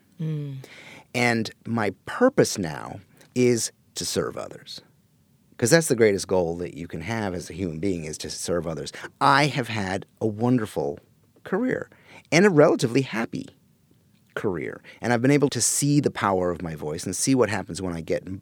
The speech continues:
Speaker 2: really my work out there, un-, unadulterated. And I want others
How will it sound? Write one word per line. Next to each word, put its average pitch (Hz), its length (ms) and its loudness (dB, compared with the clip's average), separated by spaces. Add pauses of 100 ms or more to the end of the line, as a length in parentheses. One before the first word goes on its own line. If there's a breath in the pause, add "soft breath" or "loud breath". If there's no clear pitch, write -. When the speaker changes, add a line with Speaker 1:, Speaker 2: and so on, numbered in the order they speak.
(120)
Speaker 2:
really 131 440 6
my 90 280 0
work 90 340 -4 (100)
out 90 200 -10
there, 78 320 -6
un-, 90 240 -6
unadulterated. - 880 -6 (340 loud breath)
And 139 140 2
I 135 80 2
want 131 280 2 (120)
others - 480 0